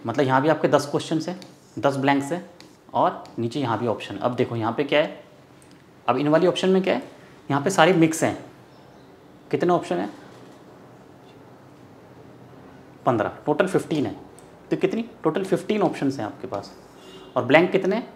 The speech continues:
आपके पास ten blanks हैं, Ten blanks हैं और फ़िफ़्टीन आपके options हैं,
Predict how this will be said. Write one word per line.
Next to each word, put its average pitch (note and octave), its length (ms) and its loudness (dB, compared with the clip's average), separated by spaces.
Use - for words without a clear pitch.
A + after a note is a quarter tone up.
आपके C3+ 160 -4
पास G#3 300 -6
ten C#3 200 2
blanks G2+ 360 -6
हैं, F#2+ 120 -12
Ten F3 220 6
blanks B2 380 0
हैं F#3+ 220 -6
और C3 80 0
फ़िफ़्टीन E3+ 380 0
आपके - 200 0
options - 400 -6
हैं, - 80 -14